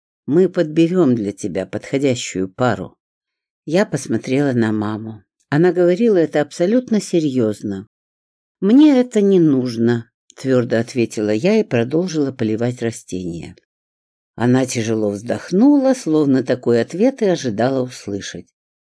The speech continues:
«Сегодня нас посетит важный гость», осторожно начала мама. Теперь стало понятно, зачем она пришла.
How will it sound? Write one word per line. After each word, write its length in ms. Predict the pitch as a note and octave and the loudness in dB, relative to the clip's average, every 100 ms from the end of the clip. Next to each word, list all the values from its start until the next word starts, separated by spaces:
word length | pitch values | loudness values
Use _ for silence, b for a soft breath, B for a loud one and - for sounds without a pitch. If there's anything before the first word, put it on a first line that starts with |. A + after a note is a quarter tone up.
| _ _ - | _ _ -16
«Сегодня 920 | - - A2 F#2 A2+ G#3+ - A#3 A#3 | -8 -2 -2 -2 0 0 0 2 4
нас 260 | D#3 B2+ - | 2 0 -4
посетит 800 | G#2 - - F2+ - F3+ A3 C3+ | -6 -6 -8 -10 -2 -2 -2 -6
важный 560 | G#2+ G2+ G#2 C3 D3+ | -2 -2 -4 -4 -4
гость», 540 | C#3 A2+ A2 - - _ _ _ _ _ _ | -4 -4 -4 -8 -20 _ _ _ _ _ _
осторожно 600 | - - B2 B2+ A2+ A2+ | -16 -4 0 0 0 -2
начала 500 | A2+ A2 - G#2 G#2 | -4 -4 -6 -4 -4
мама. 460 | G2+ G2 G2 G2 F#2 _ _ _ _ _ _ _ | -4 -6 -8 -12 -16 _ _ _ _ _ _ _
Теперь 460 | - A3+ C4+ D4+ D4 | -2 0 4 2 0
стало 420 | - G#3+ A3+ F3 | -2 2 2 0
понятно, 680 | - B2 A#2 A2+ - - G#2+ | 0 2 2 0 -2 -4 -2
зачем 420 | A2 A2+ G#2+ A2 | -2 -2 -2 0
она 180 | G#2+ G#2 | -2 -4
пришла. 640 | A#2 G2 - F#2 G2 | -8 -8 -6 -6 -6